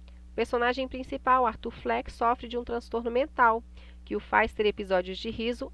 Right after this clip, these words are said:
exagerado e descontrolado em público, motivo pelo qual é frequentemente atacado nas ruas. Em consonância com a realidade de Arthur,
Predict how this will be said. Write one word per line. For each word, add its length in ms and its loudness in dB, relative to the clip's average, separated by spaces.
exagerado 920 0
e 100 -4
descontrolado 720 0
em 80 -6
público, 560 -8
motivo 580 -6
pelo 220 -6
qual 360 6
é 140 -2
frequentemente 1120 -4
atacado 500 -2
nas 220 -4
ruas. 480 0
Em 160 0
consonância 720 0
com 100 -2
a 40 0
realidade 500 -2
de 60 -4
Arthur, 420 -6